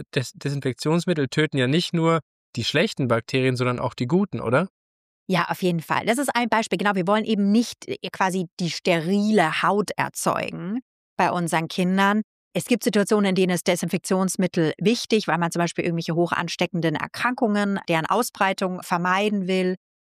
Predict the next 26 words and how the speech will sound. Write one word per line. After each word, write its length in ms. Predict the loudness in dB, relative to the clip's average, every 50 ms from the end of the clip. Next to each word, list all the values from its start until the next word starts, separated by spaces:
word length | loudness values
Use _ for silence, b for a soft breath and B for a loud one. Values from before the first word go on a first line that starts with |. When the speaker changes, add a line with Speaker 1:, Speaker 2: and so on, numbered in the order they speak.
| _ _ _
Speaker 2:
In 140 | -2 0 0
so 100 | 2 2
einer 160 | 4 4 2
Situation 320 | 2 2 0 0 0 2 2
macht 180 | 2 2 0
das 100 | -2 -2
natürlich 340 | -2 -2 -2 -2 -2 -2 0
Sinn, 240 | 0 2 2 4 2
aber 200 | 2 0 0 -2
es 100 | -2 -2
macht 180 | -2 -2 -2 -4
eben 220 | -2 0 0 2 4
nicht 320 | 4 2 2 0 -2 -2
Sinn, 280 | 0 0 2 2 0 -2
zum 200 | -2 -2 0 0
Beispiel, 640 | 2 2 2 0 -2 -4 -6 -2 0 0 2 0 0 -4 _ _ _ _ _ -4
ja, 220 | 0 0 0 0 -2
jeden 580 | -4 -2 0 2 4 4 4 2 2 0 0 -2
Tag 560 | -2 0 0 2 2 4 2 2 0 0 _ -2
eine 220 | -2 0 0 0
antibakterielle 960 | 0 0 0 0 -2 -2 -2 -4 -4 _ -2 0 0 2 2 2 2 2 2
Seife 540 | 0 0 0 2 2 0 0 0 0 2 2
oder 240 | 4 4 2 2
Waschlotion 640 | 2 0 -2 0 -2 -2 -2 -2 0 0 0 0 -2 -4
zu 160 | -4 -4 -2
verwenden. 800 | 0 0 0 0 -2 -4 -4 -6 -8 _ -4 -2 -2 0 -2